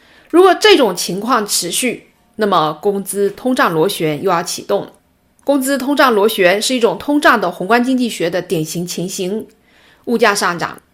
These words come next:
工会罢工要求涨工钱，工钱一涨，企业成本提高，商品和服务要涨价，从而带动新一轮的物价和工资上涨。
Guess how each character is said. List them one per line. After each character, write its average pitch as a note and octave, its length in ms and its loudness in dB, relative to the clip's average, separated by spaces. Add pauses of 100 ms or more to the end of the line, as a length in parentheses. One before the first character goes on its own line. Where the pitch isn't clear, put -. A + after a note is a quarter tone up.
(140)
工 G#3 160 0
会 G#3 140 2
罢 F#3 180 0
工 F#3+ 300 -4
要 G3 120 -2
求 F3+ 140 -6
涨 F3 260 -8
工 B3 200 2
钱， G#3 540 -4 (420)
工 F4+ 160 2
钱 D#4 180 4
一 E4+ 80 2
涨， F#3 460 2 (220)
企 - 180 -4
业 G3+ 140 8
成 F#3+ 180 -8
本 F3+ 140 -4
提 F3 180 -10
高， A3+ 440 4 (300)
商 F4 280 4
品 C#4 160 2
和 F#3 100 -2
服 F3+ 180 -6
务 A3 80 4
要 G#3 160 6
涨 F#3+ 240 -6
价， A3 300 4 (500)
从 G3 240 -4
而 F#3 160 2
带 G#3+ 140 2
动 G#3 120 0
新 A3+ 260 -2
一 A3+ 40 2
轮 F3+ 140 -2
的 F3+ 80 -4
物 G3+ 180 -2
价 E3 220 0
和 E3+ 140 -8
工 F3+ 200 -10
资 F3 120 -10
上 E3 260 -6
涨。 - 180 -10